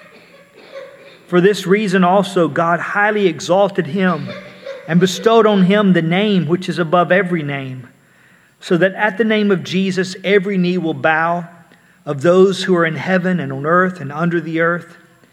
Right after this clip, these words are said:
and that every tongue will confess that Jesus Christ is Lord, to the glory of God the Father. So then, my beloved, just as you have always obeyed, not as in my presence only,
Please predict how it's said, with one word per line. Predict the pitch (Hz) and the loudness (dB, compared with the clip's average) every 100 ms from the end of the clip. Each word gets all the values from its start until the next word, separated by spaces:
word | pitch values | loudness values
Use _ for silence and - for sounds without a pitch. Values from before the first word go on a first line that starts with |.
| _ _ _ | _ _ _
and | 139 | -4
that | 156 | 0
every | 190 233 | 0 0
tongue | 190 208 196 | -2 0 2
will | 190 | 0
confess | 180 180 - 185 175 170 - - _ _ _ - | -2 -4 -2 -2 -2 -4 -12 -16 _ _ _ -2
that | 185 | 0
Jesus | 143 208 190 190 190 | 0 -2 0 -2 -2
Christ | 190 185 180 180 | 0 0 0 -6
is | 139 | -6
Lord, | 143 170 185 160 | -2 0 2 0
to | 165 | -4
the | 156 | -6
glory | 139 165 165 | -4 0 0
of | 160 135 | 0 0
God | 156 156 | 0 0
the | 135 | -2
Father. | 131 151 143 127 123 - - _ _ _ _ _ _ _ _ _ _ _ _ - _ _ _ _ | -2 0 0 -2 -10 -16 -20 _ _ _ _ _ _ _ _ _ _ _ _ -20 _ _ _ _
So | - 190 190 | -2 2 4
then, | 175 165 | 2 2
my | 165 | 2
beloved, | 151 151 156 156 139 131 - - - _ _ _ 120 | 2 2 4 4 2 -4 -18 -20 -20 _ _ _ -2
just | 170 190 240 | 0 0 -2
as | 208 | 0
you | 220 | 2
have | 196 180 | 4 4
always | 180 175 160 | 6 4 2
obeyed, | 170 147 143 131 123 135 | 0 0 0 -2 -6 -4
not | 165 214 | 0 2
as | 220 175 | 0 2
in | 185 | 2
my | 175 160 | 2 0
presence | - 185 175 165 135 | 0 0 0 -4 -2
only, | 165 196 208 214 | 0 0 0 -4